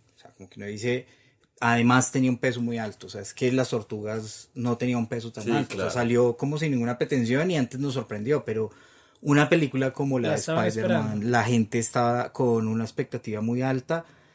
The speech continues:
Speaker 1: y en la historia, porque es que además creo que la historia de la uno fue otra cosa también de locos y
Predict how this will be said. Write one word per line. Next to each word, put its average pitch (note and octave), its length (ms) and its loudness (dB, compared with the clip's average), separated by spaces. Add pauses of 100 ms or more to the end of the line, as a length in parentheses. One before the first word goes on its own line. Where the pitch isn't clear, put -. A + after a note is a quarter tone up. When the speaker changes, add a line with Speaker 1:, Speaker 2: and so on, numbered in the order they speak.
(220)
Speaker 1:
y C3 140 0
en B2 140 4
la G#2+ 100 2
historia, A2+ 500 2
porque A#2 220 -12
es A2+ 60 -12
que - 100 -6
además A#2+ 220 -2
creo A#2 140 -4
que B2+ 100 -8
la B2+ 60 -4
historia A2 500 -6
de A#2 100 0
la A2+ 160 -4
uno G2+ 320 -8
fue A2 480 -6
otra A2+ 380 -14
cosa A2 260 -8
también G2+ 240 -10
de G2+ 80 -8
locos A#2 560 -6
y D#3+ 400 4